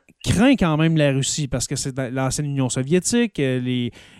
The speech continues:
les bombes atomiques, et cetera, l'armée puissante, euh, des, tu sais, pendant la Deuxième Guerre mondiale, des, des dizaines de millions de, de, de Soviétiques qui ont combattu vaillamment, et cetera.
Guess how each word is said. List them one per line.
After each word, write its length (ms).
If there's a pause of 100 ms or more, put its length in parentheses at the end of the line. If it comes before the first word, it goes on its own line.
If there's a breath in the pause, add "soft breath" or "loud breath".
les 120
bombes 200
atomiques, 560
et 80
cetera, 460
l'armée 320
puissante, 760
euh, 200
des, 300
tu 640
sais, 100
pendant 280
la 120
Deuxième 280
Guerre 160
mondiale, 480
des, 200
des 180
dizaines 460
de 80
millions 640
de, 120
de, 160
de 160
Soviétiques 680
qui 80
ont 100
combattu 520
vaillamment, 480
et 80
cetera. 400